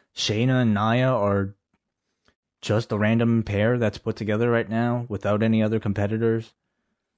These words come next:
Um, Owens and Black, like, what the fuck's going on there?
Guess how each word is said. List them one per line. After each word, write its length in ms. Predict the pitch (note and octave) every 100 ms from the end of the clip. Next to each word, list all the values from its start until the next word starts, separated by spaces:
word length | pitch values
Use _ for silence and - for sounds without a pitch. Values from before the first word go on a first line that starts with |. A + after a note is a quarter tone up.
| _ F#2+
Um, 600 | F#2+ F#2+ F#2+ F#2 F2+ - _ _ _ -
Owens 280 | A2 C3 A2
and 140 | G2+
Black, 400 | G2+ G2+ B2 C#3+
like, 160 | G#2 F#2
what 160 | G#2+
the 60 | A#2
fuck's 260 | - A2+ -
going 260 | A2+ A2+
on 160 | A2+ A2
there? 380 | G2 A#2+ C#3+